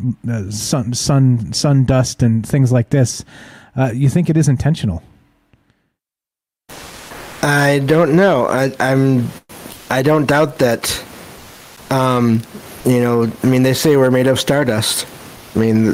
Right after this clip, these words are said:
Speaker 2: that, that, you know, that we're literally made of stars in one level or another, um, or at least the materials of them. Um,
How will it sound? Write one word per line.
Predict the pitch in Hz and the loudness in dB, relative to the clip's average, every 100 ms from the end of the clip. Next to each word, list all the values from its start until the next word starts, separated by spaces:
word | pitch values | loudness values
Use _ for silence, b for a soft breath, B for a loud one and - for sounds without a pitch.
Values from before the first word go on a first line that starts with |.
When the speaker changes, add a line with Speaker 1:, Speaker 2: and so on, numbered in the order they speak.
| - | 0
Speaker 2:
that, | 113 110 - | -2 -4 -2
that, | 117 - - - | -2 -4 -8 -2
you | 123 | 0
know, | 113 110 | 2 2
that | 110 | 0
we're | - 113 | 0 0
literally | 113 113 113 113 | 2 2 2 2
made | 113 113 | 2 2
of | 113 113 - - B B B B B B B - | 2 0 -4 -14 B B B B B B B -6
stars | - 143 147 110 101 - - - - | -2 0 2 2 0 -2 -6 -12 -4
in | 113 120 | 0 2
one | 120 | 2
level | 120 117 | 2 2
or | 120 | 0
another, | 117 127 110 98 - - | 0 0 0 -2 -6 -6
um, | 113 110 107 107 | -2 0 0 0
or | 113 - | 0 0
at | 120 | 0
least | 127 127 | 0 0
the | 120 | -2
materials | 113 143 147 123 104 | 0 2 2 2 0
of | 101 | 0
them. | 104 101 - B B B B B B B - 123 | 0 -2 -6 B B B B B B B -10 -4
Um, | 123 120 120 113 113 | 0 0 0 0 0